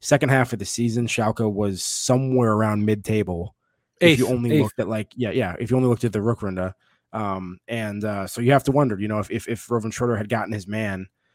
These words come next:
Speaker 1: from the beginning, would that have made the difference? Would we have picked up a few more points in the first half of the season and been in a better position? But, you know, at the same time, we dropped points under Rice too. You look at, you look at games, um, uh, l-, like, even, like, the Revere Derby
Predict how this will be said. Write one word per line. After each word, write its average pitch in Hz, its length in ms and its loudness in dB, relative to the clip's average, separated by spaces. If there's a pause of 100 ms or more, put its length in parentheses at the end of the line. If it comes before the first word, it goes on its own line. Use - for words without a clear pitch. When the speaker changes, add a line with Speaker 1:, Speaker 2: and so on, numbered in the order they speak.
(120)
Speaker 1:
from 127 220 2
the 107 60 -2
beginning, 113 580 0
would 113 160 -2
that 110 160 0
have 110 100 -4
made 107 220 -4
the 98 80 -14
difference? 107 400 -6
Would 104 100 -8
we 110 80 -2
have 104 120 -8
picked - 200 -2
up 107 80 -6
a 107 60 -8
few 117 260 -4
more 110 180 0
points 110 320 -2
in 110 60 -12
the 101 60 -10
first - 240 -10
half 104 220 -6
of 95 40 -14
the 98 60 -10
season 95 320 -8
and 98 120 -6
been 98 140 -6
in 101 80 -4
a 98 80 -6
better 101 180 -4
position? 95 540 -8
But, 101 180 -2 (360)
you 147 60 2
know, - 20 4
at 156 60 2
the 156 40 0
same 165 220 4
time, 160 220 4
we 143 60 4
dropped 143 280 2
points 147 260 2
under 135 140 4
Rice 139 240 4
too. 151 240 -2
You 101 80 -2
look 110 160 -2
at, 110 140 -2
you 117 80 -4
look 120 140 0
at 117 100 -6
games, 117 500 -4 (420)
um, 107 500 -2 (200)
uh, 110 280 2
l-, 107 240 -4
like, 117 220 -4
even, 135 220 2
like, 139 140 2
the 135 80 0
Revere 131 280 4
Derby 113 480 -2